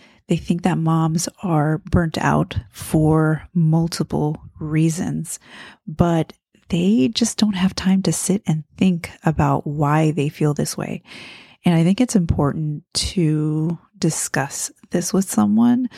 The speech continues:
So if you are feeling like you're emotionally taxed because you're carrying this mental load, it's really important to talk to someone and just share that. Maybe you don't, you're not ready to talk to your significant other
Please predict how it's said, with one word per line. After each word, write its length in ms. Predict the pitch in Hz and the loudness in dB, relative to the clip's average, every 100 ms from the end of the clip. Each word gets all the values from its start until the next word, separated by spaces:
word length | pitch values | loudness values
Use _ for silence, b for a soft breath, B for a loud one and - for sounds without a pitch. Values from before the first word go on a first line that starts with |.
| B B | B B
So 140 | - | 0
if 160 | 160 - | 0 0
you 120 | 151 - | -4 -4
are 340 | - 160 156 156 | 0 2 4 2
feeling 600 | - 160 156 156 151 151 | 0 2 2 2 -2 -2
like 380 | 147 143 143 - | 0 0 -2 -2
you're 400 | 143 143 143 - | 0 0 0 0
emotionally 880 | 160 160 180 170 170 - 160 156 151 - | 0 0 -2 -2 -2 0 0 2 0 -4
taxed 640 | - 143 143 - - - B B B B B | -2 0 -2 -4 -10 -12 B B B B B
because 520 | 175 - - 185 185 | -6 -4 0 2 4
you're 120 | 160 | 2
carrying 500 | 151 - 151 156 160 | 0 -2 0 0 0
this 200 | 156 160 | -2 -4
mental 440 | 165 160 160 - 151 | -2 -2 -2 -4 0
load, 520 | 151 165 208 262 262 B B B B B _ - | 2 4 4 2 0 B B B B B _ -2
it's 220 | 175 - | -2 2
really 260 | 156 156 156 | 2 4 2
important 440 | 151 - - 151 | 2 0 0 -2
to 80 | 165 | -2
talk 280 | - 131 - | -2 -4 -2
to 100 | 143 | -2
someone 680 | - 135 - - - 156 - b b b | -2 -4 -4 -4 -2 -4 -8 b b b
and 280 | 165 151 147 | 2 2 0
just 360 | 180 - 160 | -4 -2 -2
share 300 | - - - | 0 0 0
that. 260 | - - - | 0 0 0
Maybe 520 | 160 170 185 185 175 | 0 0 2 0 -2
you 160 | - 170 | -2 0
don't, 320 | 156 160 160 | 2 0 -2
you're 160 | - 180 | -2 0
not 160 | 165 160 | 2 2
ready 240 | 156 156 | 2 2
to 120 | 151 | 2
talk 280 | - 143 139 | 0 -4 -4
to 160 | - 170 | -8 -4
your 720 | 147 147 151 147 147 147 147 | -4 -2 -2 -2 -2 -2 -4
significant 640 | 151 196 160 156 - 147 147 | -4 -2 0 -2 -2 -2 0
other 380 | 151 147 143 | 0 2 0